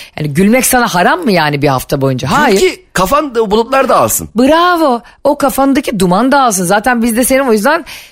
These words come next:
Speaker 1: güldürmeye çalışıyoruz. Anlatamadığımız sihri de burada zaten. İnsanlar dertlerini unutsun diye var.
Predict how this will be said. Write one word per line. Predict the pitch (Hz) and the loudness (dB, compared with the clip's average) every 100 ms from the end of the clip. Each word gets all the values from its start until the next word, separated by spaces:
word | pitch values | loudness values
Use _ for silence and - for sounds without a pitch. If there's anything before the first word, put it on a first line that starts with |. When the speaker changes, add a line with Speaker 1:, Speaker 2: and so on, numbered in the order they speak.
| _ | _
Speaker 1:
güldürmeye | 240 233 240 226 | -2 0 0 0
çalışıyoruz. | 202 190 185 | -2 -2 -2
Anlatamadığımız | 196 214 277 262 294 269 | 0 0 0 0 0 -2
sihri | - 165 233 | 0 2 2
de | 285 | 2
burada | 208 190 262 | 0 0 0
zaten. | 233 196 165 | 0 0 -2
İnsanlar | 175 170 202 208 277 - - - - _ | -4 -2 0 0 0 -4 -16 -20 -20 _
dertlerini | 202 196 - 269 349 | 0 0 0 0 0
unutsun | 247 214 - 311 285 | 0 -2 -2 0 2
diye | 233 156 | 2 2
var. | 127 - | -2 -8